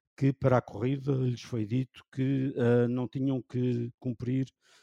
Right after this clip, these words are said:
eh, o limite de pista na curva quatro, desde que não tirassem uma vantagem definitiva, <clears throat> que é ganhar uma posição, hum, com isso. Eh, e o, e o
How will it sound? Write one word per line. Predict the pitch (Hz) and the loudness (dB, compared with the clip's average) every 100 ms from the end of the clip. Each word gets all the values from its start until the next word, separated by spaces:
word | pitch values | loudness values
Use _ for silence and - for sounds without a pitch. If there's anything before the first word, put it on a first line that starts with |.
| _ - | _ -8
eh, | 117 | -2
o | 113 117 113 | 0 0 -2
limite | 120 123 | -2 -4
de | - | -4
pista | 143 127 131 | -4 -2 -2
na | 123 | -2
curva | 120 120 107 | -2 -4 -6
quatro, | - 120 135 - 123 | -2 2 2 0 -8
desde | 104 117 - _ | -4 -4 -6 _
que | 127 131 143 _ _ - - - - - - _ _ _ - | -4 -4 -4 _ _ -20 -20 -20 -20 -20 -20 _ _ _ -8
não | 107 135 | -4 -2
tirassem | 127 123 131 - | 2 4 4 2
uma | 123 123 120 113 | 0 4 4 4
vantagem | 113 113 123 117 120 | 0 2 2 2 -4
definitiva, | - 117 117 - 127 123 139 135 _ - | -6 -2 -2 -2 -6 -2 -4 -4 _ -4
<clears throat> | - - 139 113 - _ - | -4 0 -2 -2 -8 _ -4
que | 110 107 | 2 2
é | |
ganhar | 101 101 104 101 | 2 0 0 -2
uma | 101 | -6
posição, | - 113 - 107 127 - _ _ - | -10 -16 -4 -4 -4 -8 _ _ -2
hum, | 101 110 110 107 110 107 107 117 _ | 2 4 4 2 0 -2 -8 -12 _
com | - 95 | -8 -6
isso. | 85 - - _ _ _ - | -6 -12 -20 _ _ _ -4
Eh, | 117 120 127 | 2 2 2
e | 127 139 | 0 0
o, | 143 151 | 0 -2
e | 139 131 | -4 -4
o | 139 139 135 | -2 -2 -2